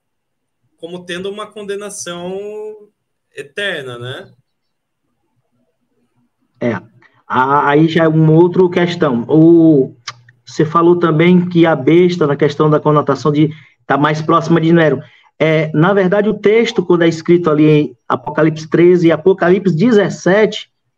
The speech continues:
Speaker 2: que é até uma questão pra datação do livro,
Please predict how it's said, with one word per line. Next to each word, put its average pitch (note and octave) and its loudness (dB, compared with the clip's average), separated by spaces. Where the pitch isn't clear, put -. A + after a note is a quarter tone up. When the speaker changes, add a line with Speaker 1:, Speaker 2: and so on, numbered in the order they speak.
Speaker 2:
que - 0
é C#3+ 2
até F#3 -2
uma G#3+ -2
questão F3+ -2
pra D#3 -2
datação D3+ -2
do E3 0
livro, D#3+ 2